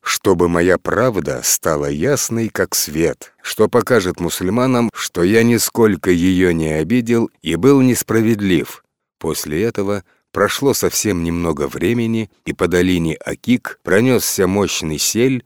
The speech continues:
подобного которому люди никогда раньше в этой долине не видели. Этот поток обнажил границу участков,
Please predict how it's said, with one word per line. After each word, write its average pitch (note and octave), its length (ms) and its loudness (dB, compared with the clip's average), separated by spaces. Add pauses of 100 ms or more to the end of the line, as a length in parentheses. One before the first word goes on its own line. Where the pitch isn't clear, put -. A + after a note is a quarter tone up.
подобного G#2+ 540 2
которому B2+ 580 2
люди A2+ 400 -2
никогда E2+ 680 0
раньше A2 560 -2
в D#2 120 -2
этой F2+ 300 0
долине G#2+ 580 -2
не F#2 240 -2
видели. D2+ 520 -4 (600)
Этот F2+ 320 -4
поток A2+ 480 -2 (100)
обнажил A2+ 640 0
границу F2+ 640 -2
участков, G#2 840 -2